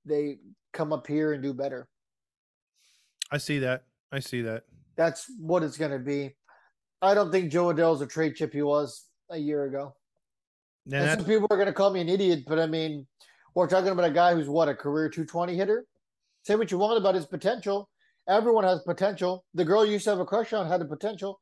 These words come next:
Speaker 1: I don't mean that, you know, to you directly. I mean that, like, you know, to
Speaker 2: Yeah.
Speaker 1: whoever listening. <laughs>
Speaker 2: I get you. No, and, and, and what's sad is he's got more errors than home runs right now, dude. And it's
Speaker 1: Yeah.
Speaker 2: kinda, it's kinda hard to make that many errors in the outfield, but he's been doing it.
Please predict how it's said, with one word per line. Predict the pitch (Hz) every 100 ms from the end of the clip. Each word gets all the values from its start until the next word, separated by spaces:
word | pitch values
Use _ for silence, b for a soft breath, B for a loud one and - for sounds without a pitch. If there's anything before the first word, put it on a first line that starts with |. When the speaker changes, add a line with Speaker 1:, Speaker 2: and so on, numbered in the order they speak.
| b b
Speaker 1:
I | 180
don't | 208 202
mean | 190
that, | 190 185 160 _ 170
you | 170
know, | 165
to | 151 165
you | 180
directly. | 156 170 170 156
I | 151
mean | 151 147
that, | 147
like, | 143 131
you | 139
know, | 139 135 _ _ -
to |
Speaker 2:
Yeah. | 175
Speaker 1:
whoever | 190 170
listening. | 180 180 156 139 -
<laughs> | - 208 -
Speaker 2:
I | 123
get | 110 104
you. | - 113 _ b b b b
No, | 151 185
and, | 185 175 175 180
and, | 175 165 -
and | 160
what's | 147 143
sad | - 170 185
is | 151
he's | - 156
got | 160 143
more | 139 131
errors | 131 135 127
than | 120
home | 117 117 117
runs | 120 117
right | 107 101
now, | 101 95
dude. | 101 101 101 _ _ _ _ _ _ _
And | 143
it's | 139
Speaker 1:
Yeah. | 165
Speaker 2:
kinda, | 175 165 -
it's | 143
kinda | - 175 170
hard | 131 147 151
to |
make | 135 131 - _ 131
that | 120 139 135
many | 131 127 120
errors | 123 123 117
in | 113
the | 107
outfield, | 113 107 110 104
but | 107
he's | 113 110
been | 113 110
doing | 113 104
it. | 95